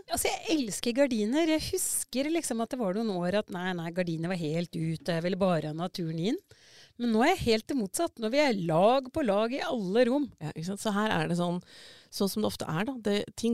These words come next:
Speaker 2: går i bølger, og, eh, de som, eh, noen har jo kanskje tenkt sånn, altså, kan man ikke ha gardiner? Det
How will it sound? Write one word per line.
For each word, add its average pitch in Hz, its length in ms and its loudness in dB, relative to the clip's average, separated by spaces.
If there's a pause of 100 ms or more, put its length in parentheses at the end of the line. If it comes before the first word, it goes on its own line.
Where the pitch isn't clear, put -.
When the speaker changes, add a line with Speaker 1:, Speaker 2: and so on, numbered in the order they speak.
Speaker 2:
går 190 140 2
i - 20 -2
bølger, 165 480 2
og, 190 240 4
eh, 180 800 0
de 180 160 -2
som, 196 480 0
eh, 190 320 0
noen 208 320 6
har 165 160 4
jo 170 80 2
kanskje 156 240 0
tenkt 147 160 -2
sånn, 123 160 -4 (320)
altså, 127 240 -12
kan - 160 -12
man 135 240 -8
ikke - 460 -6 (500)
ha 139 80 -2
gardiner? 160 560 0
Det 175 140 4